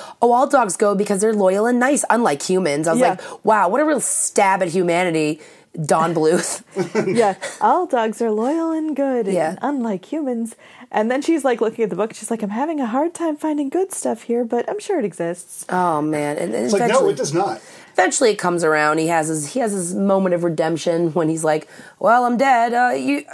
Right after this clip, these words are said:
Speaker 1: you know, I sacrificed myself for you, I guess." And sh-, she's like, "I love you." I get, like, as a kid, I really believed it. I don't think I cried at this movie.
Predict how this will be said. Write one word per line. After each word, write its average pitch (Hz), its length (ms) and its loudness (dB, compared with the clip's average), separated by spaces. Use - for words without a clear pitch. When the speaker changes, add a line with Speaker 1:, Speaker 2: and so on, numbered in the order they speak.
Speaker 1:
you 320 100 2
know, 220 180 4
I 220 280 -2
sacrificed 185 540 0
myself 160 300 0
for 156 80 -2
you, 156 320 2
I - 100 0
guess." 156 320 0
And 165 180 -2
sh-, 202 160 -8
she's 185 200 -4
like, - 200 -4
"I - 100 2
love 233 200 0
you." 226 380 -2
I 277 80 2
get, 190 320 2
like, 233 260 0
as 254 120 4
a 214 60 2
kid, 180 300 0
I 175 40 2
really 180 240 2
believed 180 340 0
it. 185 220 2
I - 200 -6
don't 196 260 0
think 262 140 0
I 269 100 4
cried 269 300 0
at 269 100 -2
this 269 160 -6
movie. 262 360 0